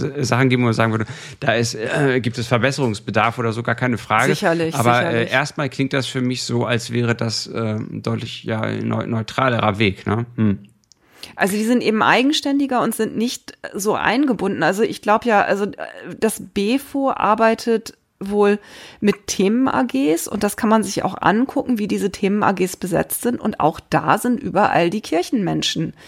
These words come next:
Speaker 2: in der Mehrheit. Also, und ich, äh, meiner Erfahrung nach, wenn ich in, also ich bin ja viel in Beteiligungskontexten unterwegs
Speaker 1: Mhm.
Speaker 2: und m-, also Zahlen sind wichtig.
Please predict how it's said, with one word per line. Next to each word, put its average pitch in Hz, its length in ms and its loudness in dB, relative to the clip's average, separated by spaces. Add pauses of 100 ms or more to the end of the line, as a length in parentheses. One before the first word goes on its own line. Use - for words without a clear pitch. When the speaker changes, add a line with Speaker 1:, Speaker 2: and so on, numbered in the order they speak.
(440)
Speaker 2:
in 196 140 6
der 165 120 4
Mehrheit. 156 800 0
Also, 185 420 4 (540)
und 208 260 0
ich, - 220 -4 (180)
äh, - 160 -4
meiner 214 380 6
Erfahrung 233 560 0
nach, 190 420 0 (120)
wenn 208 240 2
ich - 240 -4
in, 202 280 0
also 185 160 2
ich - 100 -10
bin 208 120 -2
ja 196 80 4
viel 262 240 0
in 240 100 4
Beteiligungskontexten 180 1300 0
unterwegs 117 760 2
Speaker 1:
Mhm. 107 60 -8
Speaker 2:
und 196 320 0 (1200)
m-, 92 140 -6 (840)
also 226 420 4 (380)
Zahlen 233 640 4
sind 214 280 0
wichtig. - 640 -6